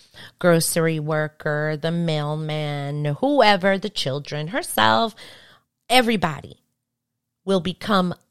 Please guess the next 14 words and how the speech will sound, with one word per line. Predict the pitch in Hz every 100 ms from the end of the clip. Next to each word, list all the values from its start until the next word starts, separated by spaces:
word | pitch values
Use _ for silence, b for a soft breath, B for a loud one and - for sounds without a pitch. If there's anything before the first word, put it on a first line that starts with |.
| 190
affected | 175 - - 220 196 - 147 135
thanks | 220 190 180 -
to | -
your | 214 220 208 233 311 247
misguided | 208 202 - 180 208 196 185 160
negative | 190 175 170 - 165
energy | 180 240 285 - 170
that | 170 -
you | 190
have | 165 151
spewed | - - 196 208 156 135 -
on | 165 147
this | 143 135 -
woman. | 131 127 123 185